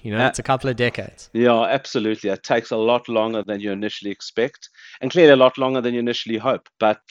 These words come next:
Speaker 2: a-, as an entrepreneur, one needs to continue to reinvest in the business, in people,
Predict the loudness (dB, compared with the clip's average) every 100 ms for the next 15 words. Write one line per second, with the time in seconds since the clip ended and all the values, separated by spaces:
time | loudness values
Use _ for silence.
0 | -2 0 2 0 0 0 -2 -6 -4 -2
1 | -2 -2 -6 -8 -8 -6 -4 -4 -2 -2
2 | -2 -2 -4 -4 -8 -6 -6 -6 -10 -12
3 | -18 -16 -16 -12 -8 -8